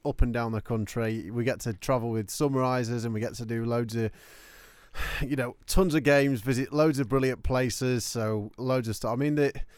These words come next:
the one that immediately comes to mind is, um, at Oldham,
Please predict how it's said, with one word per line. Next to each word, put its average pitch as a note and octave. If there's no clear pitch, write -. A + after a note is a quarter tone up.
the D3
one F#3
that C#3+
immediately C#3+
comes C3
to B2+
mind A#2
is, A2
um, A2
at A#2
Oldham, A#2+